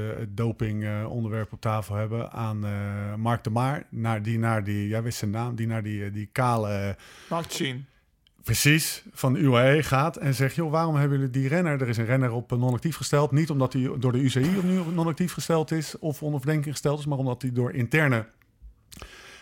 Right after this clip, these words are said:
Speaker 1: eh, controle door zijn ploeg op non-actief gesteld is. En Mark de Maar, die gaat er naartoe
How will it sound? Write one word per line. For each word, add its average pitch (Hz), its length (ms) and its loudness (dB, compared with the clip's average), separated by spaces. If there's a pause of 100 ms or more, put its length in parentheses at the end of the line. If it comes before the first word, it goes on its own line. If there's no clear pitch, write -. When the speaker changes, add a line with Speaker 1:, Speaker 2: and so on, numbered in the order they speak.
(120)
Speaker 1:
eh, 95 1400 0
controle 131 720 2
door 127 140 2
zijn - 120 -6
ploeg - 260 0 (300)
op 120 120 2
non-actief 117 360 0
gesteld 95 320 -8
is. 117 100 -8
En 147 220 -6
Mark 151 260 0
de 170 60 0
Maar, 196 160 6
die 135 100 0
gaat 135 140 0
er 127 60 0
naartoe 156 440 2